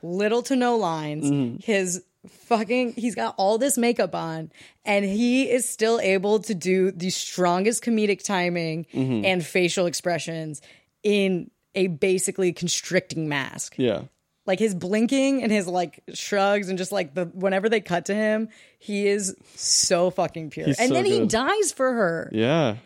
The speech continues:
Speaker 1: He,
Speaker 2: he's
Speaker 1: like,
Speaker 2: great.
Speaker 1: risks his life as bait to,
Speaker 2: I'm
Speaker 1: like, help them do everything.
Speaker 2: <laughs> I'm trying to figure
Speaker 1: find
Speaker 2: out, I'm literally trying to figure out who it is, but I have no idea what that guy's name is.
Speaker 1: It's funny 'cause then when he finally does talk,
Speaker 2: Uh-huh.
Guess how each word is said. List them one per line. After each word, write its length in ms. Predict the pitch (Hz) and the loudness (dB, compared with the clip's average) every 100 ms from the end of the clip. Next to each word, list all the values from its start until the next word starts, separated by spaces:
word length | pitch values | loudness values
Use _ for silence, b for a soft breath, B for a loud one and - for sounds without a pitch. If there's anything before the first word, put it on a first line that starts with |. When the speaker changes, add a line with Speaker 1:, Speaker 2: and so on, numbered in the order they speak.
| - | -4
Speaker 1:
He, 160 | 277 | 0
Speaker 2:
he's 80 | 359 | 2
Speaker 1:
like, 180 | 381 381 | 2 2
Speaker 2:
great. 160 | 240 233 | 2 2
Speaker 1:
risks 320 | 254 - - | 0 -2 -2
his 180 | 277 214 | 0 0
life 300 | 226 247 214 | 2 2 2
as 200 | 214 175 | -2 -2
bait 540 | 143 185 202 165 - _ b b b b | 0 0 0 -4 -8 _ b b b b
to, 60 | - | 0
Speaker 2:
I'm 60 | 214 | 2
Speaker 1:
like, 160 | 202 | 2
help 260 | 196 185 185 | 2 2 0
them 280 | - 185 165 | -2 -2 -2
do 140 | 175 | -2
everything. 540 | 160 151 - - 50 - b b | -2 -4 -10 -12 -16 -20 b b
Speaker 2:
<laughs> 280 | b b - | b b -2
I'm 180 | 147 180 | 0 0
trying 600 | - - 123 120 131 143 | -2 0 2 4 2 2
to 220 | 143 117 | 0 0
figure 880 | - - - - - - - 214 220 | -2 -16 -20 -20 -20 -8 -2 -2 2
Speaker 1:
find 320 | 185 190 208 214 | 2 2 0 0
Speaker 2:
out, 80 | 254 - | -2 -2
I'm 160 | 139 147 | 0 2
literally 220 | 151 151 | 2 2
trying 160 | 165 | 2
to 40 | 143 | 2
figure 280 | 139 127 120 | 2 2 2
out 80 | |
who 120 | 123 123 | 4 4
it 60 | |
is, 180 | 113 123 | 4 2
but 120 | 123 | 2
I 20 | |
have 140 | 113 110 | 0 2
no 180 | 117 120 | 2 2
idea 320 | 117 117 117 | 2 2 2
what 160 | 113 | 2
that 140 | 110 104 | 0 -2
guy's 200 | 101 101 | -4 -4
name 360 | 110 165 190 | -2 0 0
is. 260 | 180 170 165 | 0 2 2
Speaker 1:
It's 140 | 277 | 0
funny 200 | - 330 | -2 -2
'cause 140 | 330 277 | 0 0
then 80 | 262 | 0
when 80 | |
he 80 | 262 | 0
finally 300 | - 226 220 | 0 0 0
does 240 | 180 170 - | -2 -4 -4
talk, 480 | 175 160 175 226 - _ _ | -4 -2 -4 -8 -14 _ _
Speaker 2:
Uh-huh. 300 | 135 123 104 | 0 0 0